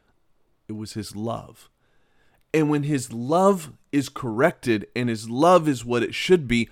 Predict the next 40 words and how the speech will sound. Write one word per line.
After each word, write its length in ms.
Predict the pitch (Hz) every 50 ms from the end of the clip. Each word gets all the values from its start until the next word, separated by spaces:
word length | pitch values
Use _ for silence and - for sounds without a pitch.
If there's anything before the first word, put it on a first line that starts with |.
| _ - _ _ _
service 680 | _ - - - - - 170 185 233 254 277 269 214 -
is 140 | 156 131 123
just 220 | - 139 131 - -
gonna 200 | 139 127 110 104
naturally 880 | 107 107 117 131 151 165 180 175 - - - 131 113 107 104 98 98
come. 480 | - - 139 165 233 214 - - - 110 _ _ _ _ _ _ _ _ _ _ _ _ _ _ _ _ _ _ _ _ _ _ _ _ 135 -
And 80 | 156
that's 240 | 151 214 247 - -
why 160 | - - 247
I 60 | 214 175
think 160 | 180 185 165
it's 160 | 143 131 -
so 640 | - - - - - - - 185 143 185 202 196 160
important 840 | - 110 139 135 - - - 165 160 151 - - 104 92 - - - _ _ _ _ _ _ _ _ _ _ _ _ - _ _ _ - _ _ - _ -
i-, 120 | 143 135 -
i-, 200 | 151 147 135 - _
in 120 | 139 143
our 260 | 131 120 123 147 165 175
lives, 680 | 165 160 147 131 117 113 107 107 120 131 127 - - -
and 180 | - 123 120 117
if 140 | 113 113
I 120 | - 131 131
was 160 | 127 123 -
pastoring 600 | - - 147 147 147 156 - - - 139 139 135
still, 220 | 127 - 147 147
and 100 | 143 123
when 80 | 117 113
I 140 | 110 104 104
teach, 340 | - - - 165 165 143 -
even 180 | 139 127 127 123
in 60 | 120
our 80 | 117
classes, 540 | 117 - - 143 143 139 - - 139 127 - - _ _ _ _ _ - _ _
to 100 | - 139
try 380 | 127 - - - 170 170 185 202
to 180 | 196 - 185
get 320 | 170 - - 147 160 156 _
to 140 | - 160
the 100 | 131 139
heart 680 | 123 - - - - - 143 147 151 156 165 170 - -